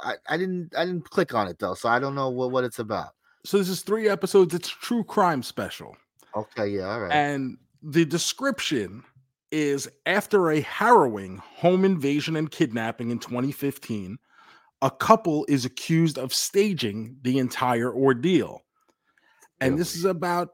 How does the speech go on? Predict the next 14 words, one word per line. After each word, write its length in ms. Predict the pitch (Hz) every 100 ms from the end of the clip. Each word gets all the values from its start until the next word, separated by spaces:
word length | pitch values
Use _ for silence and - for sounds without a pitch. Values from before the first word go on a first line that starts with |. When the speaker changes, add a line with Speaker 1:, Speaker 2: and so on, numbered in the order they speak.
| -
Speaker 2:
a 160 | 147
real-life 500 | 127 143 180 208 202
couple 480 | - 160 135 143 170 - _ 123
named 280 | 107 127 127 -
Aaron 340 | 135 143 156
and 160 | 156 180
Denise. 640 | 196 143 110 151 - - _ _ _ _ - _ -
And 160 | 123
in 100 | 123
the 80 | 123
middle 320 | 120 135 180
of 100 | 190 185
the 60 |
night, 340 | 185 127 131